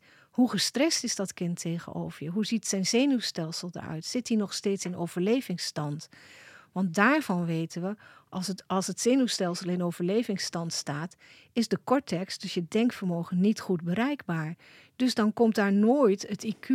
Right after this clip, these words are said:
uit waar het kind, eh, eh, daadwerkelijk naartoe zou kunnen gaan. Er komt wel een I Q uit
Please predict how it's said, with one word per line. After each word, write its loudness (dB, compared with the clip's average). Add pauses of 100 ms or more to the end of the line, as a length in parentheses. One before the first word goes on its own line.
uit -2 (480)
waar 2
het -4
kind, 0
eh, 0 (100)
eh, -2 (180)
daadwerkelijk 0 (360)
naartoe 4
zou 4
kunnen 0
gaan. -8 (300)
Er 0
komt 4
wel 4
een 2
I -2
Q -14 (160)
uit -2